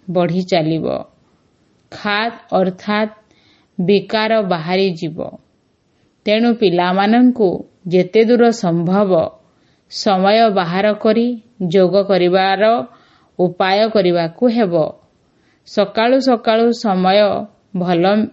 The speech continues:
ମିଳିଥାଏ, ତେଣୁ ସେ ସମୟରେ ଏହି ପୁରୁଷାର୍ଥ କରିବାକୁ ହେବ। ଯଦିଓ ଗୃହସ୍ଥ ବ୍ୟବହାର ଭିତରେ ରହୁଛ, ପିଲାମାନଙ୍କର ପାଳନା କରୁଛ,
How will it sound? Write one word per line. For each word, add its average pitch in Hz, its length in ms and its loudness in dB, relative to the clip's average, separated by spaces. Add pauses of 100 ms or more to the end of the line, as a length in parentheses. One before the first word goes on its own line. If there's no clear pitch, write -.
(140)
ମିଳିଥାଏ, 185 680 0 (680)
ତେଣୁ 226 300 2
ସେ 254 280 2
ସମୟରେ 175 600 -2 (320)
ଏହି 202 200 2
ପୁରୁଷାର୍ଥ 185 840 -2
କରିବାକୁ 170 640 0
ହେବ। 185 440 -2 (840)
ଯଦିଓ 202 500 2
ଗୃହସ୍ଥ 202 560 2 (100)
ବ୍ୟବହାର 185 580 0
ଭିତରେ 196 480 2
ରହୁଛ, 185 460 -2 (840)
ପିଲାମାନଙ୍କର 196 920 2
ପାଳନା 185 600 0
କରୁଛ, 196 380 0